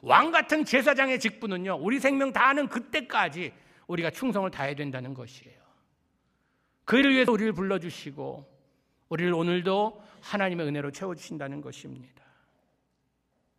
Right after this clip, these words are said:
초대교회에서 제사장으로 훈련받아 우리가 섬겨야 될 사역지가 어디인지 제대로 알고, 우리 가정에서,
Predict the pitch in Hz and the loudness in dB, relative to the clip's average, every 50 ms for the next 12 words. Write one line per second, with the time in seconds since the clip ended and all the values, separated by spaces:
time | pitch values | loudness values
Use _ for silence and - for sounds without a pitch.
0 | _ _ _ _ _ _ _ _ _ _ _ _ _ _ _ _ _ _ _ _ | _ _ _ _ _ _ _ _ _ _ _ _ _ _ _ _ _ _ _ _
1 | - 180 156 156 147 - 151 147 139 135 131 - 143 143 143 135 139 - _ _ | -10 -6 -4 -4 -4 -4 -6 -4 -4 -6 -8 -10 -10 -10 -10 -12 -16 -20 _ _
2 | _ _ _ _ _ _ _ _ _ _ _ _ _ - 147 147 175 170 165 170 | _ _ _ _ _ _ _ _ _ _ _ _ _ -6 -4 -2 -2 0 0 0
3 | 165 165 165 160 160 170 170 165 160 156 151 147 151 156 151 147 147 147 147 147 | -2 -2 -4 -4 -4 -4 -4 -6 -4 -4 -6 -4 -4 -4 -4 -4 -6 -6 -8 -10
4 | - - 165 165 156 151 147 147 151 147 143 139 131 139 - - 175 165 139 - | -8 -8 -10 -8 -8 -6 -6 -6 -6 -6 -8 -10 -10 -14 -12 -10 -10 -10 -10 -10
5 | - 147 147 131 131 131 131 127 123 120 127 139 139 139 _ _ _ _ _ _ | -12 -12 -10 -10 -10 -10 -10 -10 -12 -12 -14 -18 -20 -20 _ _ _ _ _ _
6 | _ _ _ _ _ _ - 139 131 135 135 131 123 120 123 123 - 147 139 139 | _ _ _ _ _ _ -8 -6 -6 -6 -6 -8 -10 -10 -12 -14 -16 -16 -18 -18
7 | - _ _ _ _ _ _ _ _ _ _ _ _ _ 147 156 147 - 139 147 | -20 _ _ _ _ _ _ _ _ _ _ _ _ _ -10 -8 -6 -4 -4 -2
8 | 156 175 175 180 175 147 147 156 151 175 208 - | -2 -2 0 0 -2 -2 -4 -6 -6 -6 -10 -14